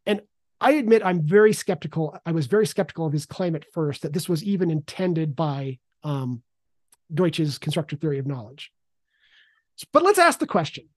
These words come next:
is Deu-, Deutsch's constructor theory of knowledge explicitly about replicators, and does it require hundreds and th-, hundreds or thousands of years of copying?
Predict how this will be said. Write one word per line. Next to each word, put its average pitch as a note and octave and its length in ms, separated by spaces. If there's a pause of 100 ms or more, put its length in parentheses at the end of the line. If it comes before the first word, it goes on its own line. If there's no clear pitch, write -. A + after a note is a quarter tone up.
is D#4 220
Deu-, B3+ 280
Deutsch's B3 320
constructor A3 340
theory G#3+ 200
of F3+ 60
knowledge F3+ 300
explicitly A3 640
about F3 320
replicators, D#3 880
and F#3 120
does F#3+ 140
it G3+ 100
require E3+ 720
hundreds A3 680
and E3 180
th-, - 160 (200)
hundreds G#3 420
or E3+ 80
thousands F#3+ 560
of E3 100
years D#3+ 220
of D3+ 80
copying? C3 540